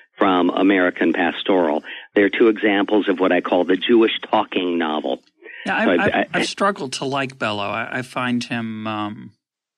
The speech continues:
Speaker 2: I find him disappointing, and I was interested. I noticed you said,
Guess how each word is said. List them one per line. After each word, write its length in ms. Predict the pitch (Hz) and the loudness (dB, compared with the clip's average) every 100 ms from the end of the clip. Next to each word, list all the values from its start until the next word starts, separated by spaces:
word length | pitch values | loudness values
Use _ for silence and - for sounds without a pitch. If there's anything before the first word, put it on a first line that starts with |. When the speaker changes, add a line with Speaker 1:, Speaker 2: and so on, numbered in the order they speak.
| _ _ _ | _ _ _
Speaker 2:
I 60 | 135 | -4
find 160 | 160 | 0
him 100 | 160 | 0
disappointing, 720 | 143 139 135 - 135 117 101 - | -2 -6 -8 -6 -4 -4 -6 -8
and 160 | 127 | -6
I 80 | 113 | -4
was 180 | 117 - | -4 -6
interested. 500 | - 135 135 - 110 | -6 -6 -6 -4 -4
I 100 | 110 | 0
noticed 500 | 117 131 127 - - | 2 2 -2 -6 -6
you 80 | 113 | -6
said, 460 | - 120 110 110 | -4 -4 -4 -6